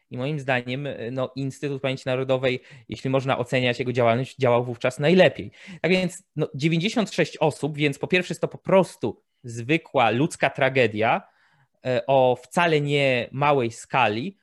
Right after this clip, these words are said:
po drugie jest to no, uderzenie, y, w pewnym sensie w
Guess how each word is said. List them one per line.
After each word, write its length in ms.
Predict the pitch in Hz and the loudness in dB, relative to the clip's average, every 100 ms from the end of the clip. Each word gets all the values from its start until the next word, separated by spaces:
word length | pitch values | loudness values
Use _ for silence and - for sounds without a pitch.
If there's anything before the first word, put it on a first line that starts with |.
| _ | _
po 100 | - | -8
drugie 440 | 143 156 214 165 156 | -6 -4 -4 -2 0
jest 480 | 151 147 - _ - | 0 -2 -8 _ 0
to 380 | 139 135 127 - _ _ _ _ _ _ _ _ _ - | 2 2 -2 -8 _ _ _ _ _ _ _ _ _ -8
no, 360 | 135 131 - _ _ _ | -4 -4 -8 _ _ _
uderzenie, 1040 | 151 135 160 123 160 170 160 143 131 120 - _ _ _ | -4 2 2 4 2 2 0 0 0 -2 -12 _ _ _
y, 400 | 110 123 120 113 - | -4 -2 -2 -4 -6
w 80 | |
pewnym 380 | - 151 143 135 | -2 -2 -2 -8
sensie 680 | - 151 139 135 - 127 117 | -6 -4 -2 -4 -4 -2 -2
w 520 | 110 107 117 117 113 | -4 -4 0 0 0